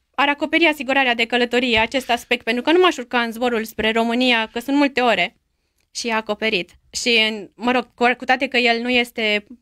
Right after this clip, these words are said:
public cu numele, în cercul nostru de prieteni știm toți ce a pățit și a rămas, uh, zicalea că eu ac-, acopăr inclusiv mușcăturile de elefant.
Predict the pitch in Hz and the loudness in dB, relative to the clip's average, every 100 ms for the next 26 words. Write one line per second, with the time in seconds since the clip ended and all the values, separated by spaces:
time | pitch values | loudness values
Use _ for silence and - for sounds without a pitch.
0 | _ - 240 233 233 240 220 233 285 339 | _ -4 -2 -2 -4 -4 0 2 2 0
1 | - - 247 262 269 226 220 220 254 277 | -8 -8 -2 0 -2 -4 -6 -6 -2 -2
2 | 294 294 294 302 311 311 233 - 233 226 | -2 0 -2 0 0 0 -4 -2 -2 -2
3 | 202 - 269 277 - - 269 262 247 247 | -4 -2 -4 -4 -10 -4 0 2 2 0
4 | 254 262 262 - 226 226 220 214 214 240 | -2 -4 -4 -6 -4 0 0 -2 -4 -4
5 | 240 214 208 208 214 208 - 208 226 247 | -2 0 -2 -4 -2 -4 -4 -4 -2 -4
6 | 240 220 247 269 233 240 226 214 220 226 | -2 -2 -2 -4 -4 -4 -4 -4 -6 -4
7 | 214 190 185 202 220 202 233 | -4 -2 0 0 0 -2 -4